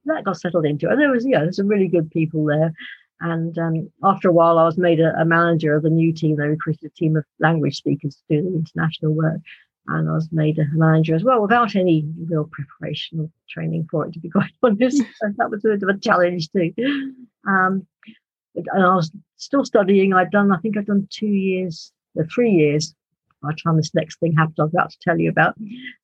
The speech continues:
I'd done three years of the four-year program. The part-time master's was a four-year program at the Open University. And I studied really what was available, but I chose, um,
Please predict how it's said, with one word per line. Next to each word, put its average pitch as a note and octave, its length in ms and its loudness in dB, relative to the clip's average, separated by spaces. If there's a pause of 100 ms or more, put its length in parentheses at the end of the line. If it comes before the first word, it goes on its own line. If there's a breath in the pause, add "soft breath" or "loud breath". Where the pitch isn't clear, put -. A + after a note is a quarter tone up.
I'd F3 60 -10
done E3+ 160 -2
three F3 240 -4
years D#3+ 240 2
of D#3+ 160 -2
the D#3+ 260 2
four-year D#3 360 4
program. D#3 440 2
The D#3 300 2
part-time D#3 580 0 (180)
master's D3+ 500 -4
was D3 180 -10
a D3+ 80 -2 (320)
four-year D#3 240 0
program D#3 380 -2
at D#3 80 -8
the D#3 80 -2
Open D#3 220 -4
University. D3+ 640 -10 (320 loud breath)
And F#3 80 4
I - 20 2
studied F#3+ 540 0 (420 soft breath)
really C4 200 4
what F#3+ 160 2
was D#3+ 100 2
available, D#3+ 640 0
but - 120 -4
I D#3+ 60 0
chose, F#3 600 -4
um, E3 320 -2